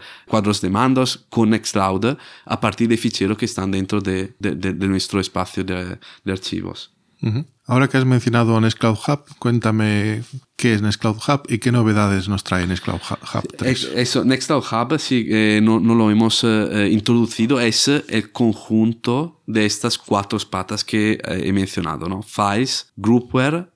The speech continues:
Speaker 1: eh, Nextcloud Office y Talk, que eso sería la experiencia llena de utilización de, de Nextcloud, ¿no? Lo que hacen muchos clientes y muchos usuarios es sencillamente lo mejor utilizar solo Files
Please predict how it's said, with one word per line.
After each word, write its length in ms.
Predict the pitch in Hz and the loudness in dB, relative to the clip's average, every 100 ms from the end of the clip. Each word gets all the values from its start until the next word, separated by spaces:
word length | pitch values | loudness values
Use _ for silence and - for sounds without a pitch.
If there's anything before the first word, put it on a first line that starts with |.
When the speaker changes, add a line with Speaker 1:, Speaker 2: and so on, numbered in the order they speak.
| _ | _
Speaker 1:
eh, 180 | 107 101 | 0 2
Nextcloud 380 | 107 107 117 101 | 2 0 0 0
Office 480 | 101 - 135 123 - | 0 0 -2 -2 -2
y 140 | 104 | -4
Talk, 440 | 98 90 82 - - _ - | 0 -2 -2 -8 -20 _ -6
que 260 | - 110 - | 0 0 0
eso 280 | 104 - 123 | -2 0 0
sería 400 | - 101 104 117 | 2 2 4 2
la 80 | |
experiencia 920 | 113 - - 101 101 98 - 104 110 - - - - - _ | 0 0 0 2 2 0 0 0 0 -4 -18 -20 -20 -20 _
llena 460 | 104 107 123 107 87 | 0 4 4 4 -2
de 100 | 92 | -4
utilización 560 | 92 95 92 - 87 | -2 -4 -4 -6 -6
de, 140 | 87 87 | -6 -6
de 140 | 87 | -6
Nextcloud, 400 | 85 - 80 67 | -6 -8 -10 -10
¿no? 240 | 58 92 - - - - - - | -10 -12 -14 -20 -20 -20 -20 -4
Lo 220 | 127 131 | 0 2
que 140 | - | 2
hacen 280 | 120 - 127 | -2 0 2
muchos 360 | 113 120 131 - | 4 2 0 0
clientes 500 | 104 110 139 131 - | 2 2 2 0 0
y 40 | |
muchos 340 | 113 117 - | 0 0 -4
usuarios 560 | 107 - 92 123 175 - | -4 -2 0 2 0 0
es 240 | 110 - - | 0 -2 -2
sencillamente 800 | - 120 - 117 104 98 104 139 | 0 0 0 0 2 0 0 0
lo 120 | 113 | 0
mejor 280 | 101 - 117 | 0 -2 -2
utilizar 460 | - 110 - 101 | 0 0 0 -2
solo 300 | - 120 107 | 0 2 0
Files 500 | - 95 92 120 - | 0 -2 0 -2 -4